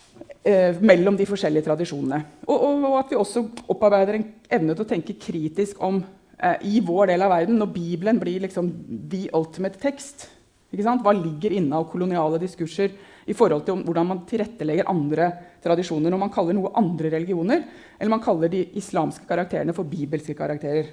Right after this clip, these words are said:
Det er noen, det er noen liksom diskurser her som vi kan være litt kritiske til. I, i, og selvkritiske til når vi kommer fra den delen av verden som vi gjør. Men hva menes med felles?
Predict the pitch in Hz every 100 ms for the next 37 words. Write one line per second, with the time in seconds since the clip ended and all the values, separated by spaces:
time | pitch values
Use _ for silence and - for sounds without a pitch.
0 | - - 220 247 220 226 - - - 262
1 | 240 247 233 220 240 - - - 233 285
2 | 285 247 247 208 170 190 - 156 151 156
3 | 175 156 - - - - - - - -
4 | - 254 277 269 254 233 247 - 294 -
5 | 269 156 - 156 143 - 220 208 196 196
6 | 156 151 156 185 175 156 156 160 147 143
7 | 156 151 131 - - _ _ - _ _
8 | _ - - - - - - - _ _
9 | _ _ _ _ _ _ _ - 202 233
10 | 311 302 240 294 - - 311 381 -